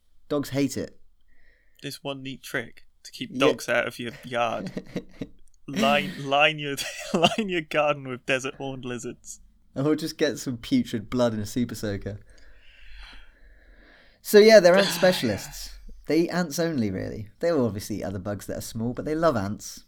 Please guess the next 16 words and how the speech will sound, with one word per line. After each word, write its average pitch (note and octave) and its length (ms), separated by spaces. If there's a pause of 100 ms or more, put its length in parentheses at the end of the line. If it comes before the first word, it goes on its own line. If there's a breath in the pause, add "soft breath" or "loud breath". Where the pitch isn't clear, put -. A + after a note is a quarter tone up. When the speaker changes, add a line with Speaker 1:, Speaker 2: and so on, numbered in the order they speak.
(140)
Speaker 1:
They're A#2+ 140
ant B2+ 160
specialists, - 720 (120)
and A#2+ 180
they're B2+ 100
strictly F#3+ 380
a D#3+ 40
desert D3+ 340
species, G#2+ 560 (220)
found D#3 240
in D3 60
the C#3+ 60
western D3+ 280
U B2+ 120
S A#2+ 160
A, C#3+ 300